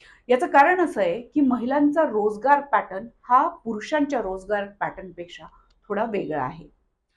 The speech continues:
यू एन विमेन यांच्या मते जगभरातील चौऱ्याहत्तर टक्के महिला या असंघटित क्षेत्रामध्ये काम करतात. घर कामगार, कृषी मजूर, हंगामी कामगार, लहान उद्योगांमधील कामगार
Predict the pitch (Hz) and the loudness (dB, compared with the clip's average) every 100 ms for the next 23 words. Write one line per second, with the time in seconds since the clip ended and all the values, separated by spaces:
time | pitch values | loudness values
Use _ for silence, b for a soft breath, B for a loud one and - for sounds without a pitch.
0 | b b b 233 277 370 415 294 254 214 | b b b 4 6 8 6 4 4 2
1 | 196 - - 214 240 269 269 359 285 - | -4 -10 -4 4 4 4 4 2 2 -2
2 | 214 262 _ _ 226 233 349 359 277 202 | -8 -10 _ _ -2 2 4 6 6 2
3 | 185 240 - _ - 269 262 330 359 - | -4 -12 -14 _ 4 4 4 2 0 -4
4 | 403 403 269 - 247 220 226 214 175 - | -4 -4 -10 -6 -6 -4 -6 -6 -6 -10
5 | b _ _ 226 294 - - 269 359 294 | b _ _ -2 -2 2 2 4 6 8
6 | 285 285 262 - 247 185 175 160 202 202 | 6 2 -6 -6 -6 -6 -10 -10 -8 -6
7 | 160 147 156 - - _ _ _ _ _ | -6 -8 -16 -18 -20 _ _ _ _ _
8 | _ _ 190 247 226 226 208 190 190 185 | _ _ -2 2 2 2 0 0 -4 -4
9 | 208 - 262 311 254 196 196 196 202 233 | -6 -4 -2 2 0 0 -6 -8 -8 -8
10 | 226 254 302 320 240 202 202 185 185 b | -2 2 2 2 0 0 -2 -4 -6 b
11 | b b 254 269 302 392 247 208 240 240 | b b 0 2 4 2 0 2 2 2
12 | 240 226 247 247 240 254 196 - | -2 -4 -4 0 0 0 -2 -4